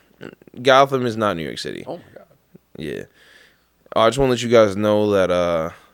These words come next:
Speaker 1: this is episode a hundred and the Eagles put up forty points on the Lions and just absolutely bamboozled them in front of their home crowd on a Sunday. Forty-four to six.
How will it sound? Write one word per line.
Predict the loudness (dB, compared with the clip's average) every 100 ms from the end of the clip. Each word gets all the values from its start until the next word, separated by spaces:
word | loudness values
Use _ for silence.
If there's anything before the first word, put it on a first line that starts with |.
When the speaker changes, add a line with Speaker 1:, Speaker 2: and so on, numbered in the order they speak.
| -12
Speaker 1:
this | -8 -6
is | -2
episode | -2 -2 -2
a | -2
hundred | -2 -4 -6
and | -4 -6
the | -8
Eagles | -6 -6 -8
put | -6 -6
up | -6
forty | -6 -4 -4
points | -6 -6 -8
on | -10
the | -10
Lions | -10 -12 -16 -18 -20 _ _ _ _ -16
and | -12
just | -6
absolutely | -2 0 -2 -8 -6 -6
bamboozled | -6 -8 -8 -10 -10 -12
them | -12 -12
in | -10
front | -8 -6
of |
their | -8 -8
home | -10 -8
crowd | -8 -6
on | -10 -12
a |
Sunday. | -12 -12 -12 -16 _ _ _ _ _ _ _ _ -4
Forty-four | 4 4 4 0 2 2
to | 2
six. | -2 -2 -6 -8 -14 -14